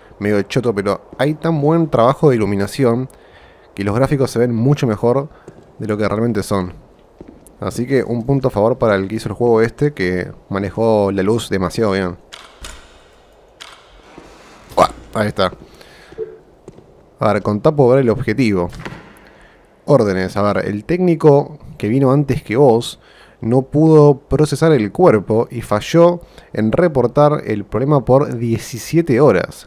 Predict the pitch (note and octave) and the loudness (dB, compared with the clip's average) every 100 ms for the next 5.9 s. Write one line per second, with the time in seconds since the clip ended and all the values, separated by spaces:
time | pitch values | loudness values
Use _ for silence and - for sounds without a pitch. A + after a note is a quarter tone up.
0 | - G#2 G2 - G#2 F#3 F#3 D3 D3 - | -8 -4 -4 -6 -2 2 4 6 2 0
1 | G#2+ B2 - - - _ G#2 G#2+ C#3+ F3 | -2 -2 -8 -20 -20 _ -4 2 4 4
2 | D3+ B2+ A#2 C3 E3 E3 C3 B2 A#2 D3+ | 4 2 4 6 4 4 0 -4 0 0
3 | D#3+ E3 F3+ B2 G2+ F#2 A2 D#3+ - G2+ | 2 2 0 0 -2 -2 0 0 0 -4
4 | F2+ - - - G#2 G2 G#2 G2 E3+ F#3 | -6 -8 -20 -8 -6 -2 -2 0 0 0
5 | G#2+ G2+ - G#3 G#2 F2+ G#2+ A#2 | -4 -6 -4 -2 -2 0 -2 -2